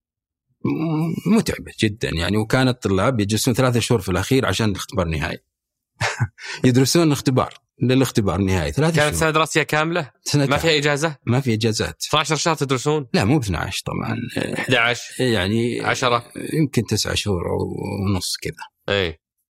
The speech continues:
Speaker 1: كلها كاملة وسحبة واحدة وفي اختبار نهائي.
Speaker 2: آه، فصل دراسي واحد.
Speaker 1: نعم، سحبة يعني در-، إيه، هذه، هذه درسناها إحنا في الابتدائي ود-، آه، ودرسناها
Speaker 2: واو.
Speaker 1: في المتوسط. إيه،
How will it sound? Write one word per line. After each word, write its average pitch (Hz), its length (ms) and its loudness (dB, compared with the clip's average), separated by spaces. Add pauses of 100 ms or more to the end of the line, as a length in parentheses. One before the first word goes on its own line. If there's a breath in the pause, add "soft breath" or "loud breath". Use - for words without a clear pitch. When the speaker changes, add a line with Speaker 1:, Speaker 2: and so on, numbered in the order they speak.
(600)
Speaker 1:
كلها 85 260 2
كاملة 156 360 2
وسحبة 120 360 2
واحدة 160 300 2
وفي 151 160 2
اختبار 151 400 0
نهائي. 170 400 4
Speaker 2:
آه، 165 40 2
فصل 185 220 -2
دراسي 175 300 2
واحد. 160 420 0 (460)
Speaker 1:
نعم، 120 520 2
سحبة 113 380 0
يعني 95 360 0
در-، 120 240 2
إيه، 143 240 2
هذه، 127 460 2
هذه 170 100 2
درسناها 131 440 2
إحنا 107 240 0
في 110 100 -4
الابتدائي 107 640 0
ود-، 143 220 2
آه، 104 320 -2
ودرسناها 110 420 2
Speaker 2:
واو. 120 80 2
Speaker 1:
في 113 80 0
المتوسط. 90 720 -4 (560)
إيه، - 180 -2